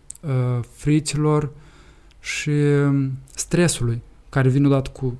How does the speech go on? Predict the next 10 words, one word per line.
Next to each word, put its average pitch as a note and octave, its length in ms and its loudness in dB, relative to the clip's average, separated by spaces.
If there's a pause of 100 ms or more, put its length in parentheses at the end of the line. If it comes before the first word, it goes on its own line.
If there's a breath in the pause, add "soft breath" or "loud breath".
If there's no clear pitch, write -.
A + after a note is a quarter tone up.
incertitudinea. B2 760 -4 (1600 soft breath)
Tu E3 140 -4
cum, E3+ 320 2
uh, C3 280 4
cum D#3 180 -4
reușești C#3 400 2
să C3+ 60 -8
faci C3 320 -2
față B2+ 440 -4 (200)
și - 220 -12